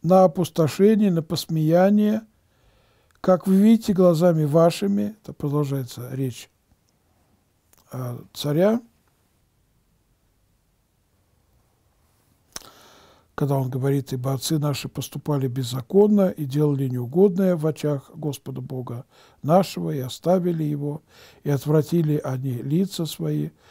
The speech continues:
от жилища Господня, и обратились спиною, и заперли двери притвора,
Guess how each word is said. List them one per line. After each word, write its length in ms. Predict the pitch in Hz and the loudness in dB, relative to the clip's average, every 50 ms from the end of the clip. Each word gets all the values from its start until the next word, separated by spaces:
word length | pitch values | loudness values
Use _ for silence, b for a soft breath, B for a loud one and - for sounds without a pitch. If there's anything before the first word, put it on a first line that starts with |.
| b b b b b | b b b b b
от 160 | - 147 139 | -4 -4 -2
жилища 480 | 135 143 160 165 165 156 139 - 139 | 0 0 0 2 0 0 -2 -4 -8
Господня, 800 | 127 123 131 127 117 - _ - 180 190 190 165 185 180 170 175 - b b b b b b b b b b - | -8 -8 -8 -8 -10 -10 _ 0 0 2 2 2 0 -2 -4 -6 -8 b b b b b b b b b b 0
и 240 | 175 175 175 156 160 _ - | 2 4 4 2 0 _ -6
обратились 720 | - 147 135 143 151 147 131 - 156 151 147 147 131 - - | -4 -4 -2 0 0 0 0 -2 -2 -2 -2 -2 -4 -4 -6
спиною, 800 | 123 - - - 143 131 139 147 156 165 160 151 127 113 95 - _ _ _ _ _ _ _ _ _ _ _ _ _ _ _ - | -8 -8 -8 -8 -6 -4 -2 0 2 2 2 2 0 -2 -8 -14 _ _ _ _ _ _ _ _ _ _ _ _ _ _ _ -6
и 60 | 151 | -4
заперли 560 | 127 123 156 151 143 - 135 117 120 127 120 | 0 2 0 0 0 -2 -8 -8 -8 -8 -10
двери 440 | 117 123 123 143 175 190 175 175 165 | -8 -4 0 2 2 2 2 0 -4
притвора, 760 | 160 - 147 147 139 - - - 147 151 151 143 143 143 | -4 -6 -8 -8 -8 -8 -6 -2 0 0 0 0 -2 -6